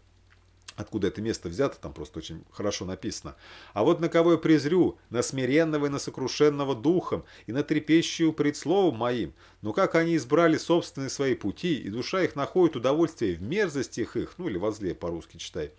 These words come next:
«так и употреблю я их обольщение, и наведу на них ужасное для них, потому что я звал, и не было отвечающего,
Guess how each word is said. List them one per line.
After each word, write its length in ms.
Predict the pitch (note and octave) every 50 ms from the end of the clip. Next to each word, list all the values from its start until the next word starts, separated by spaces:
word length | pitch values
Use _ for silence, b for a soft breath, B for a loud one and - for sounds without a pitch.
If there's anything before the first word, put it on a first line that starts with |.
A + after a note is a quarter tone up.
| B B B B B B B
«так 220 | - D#3+ D#3 - F3+
и 20 |
употреблю 640 | F3+ E3+ E3+ E3+ D#3+ - D3+ D3 C3 D#3+ G#3 A3+ F#3+
я 160 | D#3+ D#3+ -
их 240 | C#3+ E3+ C#3+ - -
обольщение, 640 | A2+ A#2 A#2+ A2 - - - G#3 G#3+ F3+ C#3 A2+ G#2
и 100 | A#2+ A2+
наведу 400 | A2+ A2 A2+ A#2+ A#2+ F3 G#3+ G3
на 140 | E3+ D#3
них 220 | D3 C3+ - - A#2+
ужасное 500 | G#2 - B2+ D#3+ D3+ D3+ - C3+ B2 A2
для 180 | G2+ G#2 G#2+
них, 220 | A2 B2+ B2 G#2+ -
потому 380 | - F#2 - F2+ E2+ F2 F2
что 160 | - - - G2+
я 180 | G#2 G#2 F#2
звал, 440 | D#2+ F2 G2 C3+ E3+ E3 C3 G2+ - -
и 100 | A2 G#2
не 180 | B2 E3+ G3
было 220 | D#3+ A2 G#2+ F#2+ F2+
отвечающего, 880 | F2 - A2+ G2 - - D3 D3+ C#3+ A2+ E2+ - - - D#2+ C#2+ -